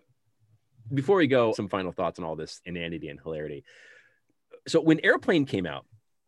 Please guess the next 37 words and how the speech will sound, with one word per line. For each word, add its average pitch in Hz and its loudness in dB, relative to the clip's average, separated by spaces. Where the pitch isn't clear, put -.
it 135 -4
was, 147 6
despite 175 -2
its 120 -4
low 113 4
production 101 -2
value 87 -4
and 90 -8
guerrilla 101 -2
comedy 90 -8
stylings, 82 -6
such - -6
a 110 -6
huge 139 -2
commercial 107 -4
hit. 160 0
I - -10
think 139 -2
it 101 -4
made 101 0
back - 0
fifty 110 -8
times 98 -8
what 90 -4
it - -16
cost - -8
to 92 -10
make. 98 -8
Uh, 104 4
that 120 4
it 135 4
inspired 131 4
no 123 6
small 120 0
number 101 -2
of 90 -4
imitators. 78 -8